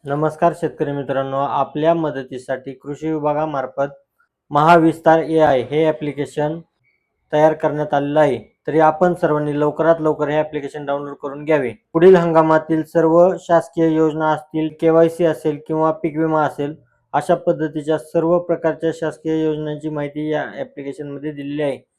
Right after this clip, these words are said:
तर आपण याची थोडक्यात माहिती जाणून घेऊया. तर सर्वात प्रथम आपल्याला महाविस्तार हे ॲप डाउनलोड करून ओपन करून घ्यायचं आहे. त्यानंतर आपल्याला या ठिकाणी दोन ऑप्शन दिसतील, शेतकरी आयडी आणि मोबाईल क्रमांक.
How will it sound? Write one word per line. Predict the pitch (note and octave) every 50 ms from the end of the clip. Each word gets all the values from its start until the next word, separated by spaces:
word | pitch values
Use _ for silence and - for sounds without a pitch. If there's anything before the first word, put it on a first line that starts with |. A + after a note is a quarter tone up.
| _ _ _ _ _ _ _ _
तर | E3+ E3
आपण | E3+ D#3+ D3+ D3+ E3 E3+ E3
याची | E3 D#3+ E3 D#3+ D#3+
थोडक्यात | D3+ - D#3+ D3+ D3 E3+ D#3+
माहिती | D#3 E3 D#3 D3+ D3 D3 D#3 D#3 D3+ D3 D3+ - - D#3 C#3
जाणून | D3 D3 D3 D3+ D3+ D#3
घेऊया. | D#3 E3 D#3+ D3 C3 A2 G2 - _ _ _ _ _ _ _ _ _ _ _ _ _ _ _ _ _ _ _ -
तर | D3
सर्वात | B2 - - D3 C3+ C#3+ D#3 D#3+
प्रथम | D#3 D#3 D#3 D3+ D3+ D#3 D3+
आपल्याला | C#3+ C#3+ C#3+ - C#3+ C#3+ C#3+ C#3+ D3
महाविस्तार | C#3+ C#3 C#3 C3+ C3+ C#3 C#3 C#3 C#3 C3+ - - _ - C#3 B2+
हे | A#2 C3 C3 C3+ C3+ C3+
ॲप | C3 C3 _ _ -
डाउनलोड | C#3 C3 C3+ C3 C#3 C#3 C3+
करून | C3+ - C3+ C3 C3+
ओपन | C3 C3 B2+ - C#3+ C#3
करून | C3+ C#3+ C#3 C3+ C#3 C3+
घ्यायचं | B2+ B2 B2 A#2 - B2+
आहे. | B2 B2 B2 _ _ _ _ _ _ _ _ _ _ _ _
त्यानंतर | - C#3 C#3+ D3 D3 D3 D3 D#3+
आपल्याला | D#3 D3 D3+ D#3 D3+ C#3+ C#3+ C#3+
या | C#3+ D3 D3
ठिकाणी | D3 D3+ D3+ C3+ C#3+ C#3+ C#3 C#3
दोन | C3 D3+ D#3 D3+
ऑप्शन | D3 C#3+ C3+ - - C#3+ C#3
दिसतील, | C3 C3 B2+ - - C#3 C3
शेतकरी | - - D3 C3+ - _ D#3 D3 D3+
आयडी | D3+ C#3+ C#3+ C#3+ C#3+
आणि | C#3+ C#3 C#3+ C#3+
मोबाईल | C#3+ C#3 C#3 C3+ C#3+ C#3+ C#3
क्रमांक. | - - C3+ C3 B2+ B2 A#2+ A2+ C#3